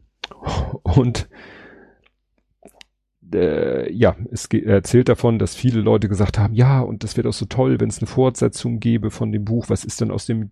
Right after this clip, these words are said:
jungen, ne, Dan geworden, als er erwachsen wird, nach dem, was er alles erlebt hat?“ Was ich jetzt im Podcast, ähm, erfahren hab von König Bube Dame Gast, dass dasselbe auch für Feuerkind gilt.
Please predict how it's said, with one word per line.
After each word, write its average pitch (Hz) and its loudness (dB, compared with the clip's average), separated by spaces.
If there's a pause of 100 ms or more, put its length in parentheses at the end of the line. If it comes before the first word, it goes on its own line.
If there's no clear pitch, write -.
(140)
jungen, 123 2 (100)
ne, 127 -2 (220)
Dan 110 4
geworden, 113 0
als - -4
er 101 2
erwachsen 110 -2
wird, 110 -4
nach 98 0
dem, 110 0
was 101 0
er 101 4
alles 95 0
erlebt 123 2
hat?“ 123 2 (520)
Was 107 2
ich 107 2
jetzt 107 0
im 98 -4
Podcast, - 0
ähm, 98 -2
erfahren 101 2
hab 101 2
von 101 0
König 101 -2
Bube 95 0
Dame 98 0
Gast, 104 2
dass 98 2
dasselbe 98 4
auch 92 -6 (160)
für - -4
Feuerkind 131 2
gilt. 139 0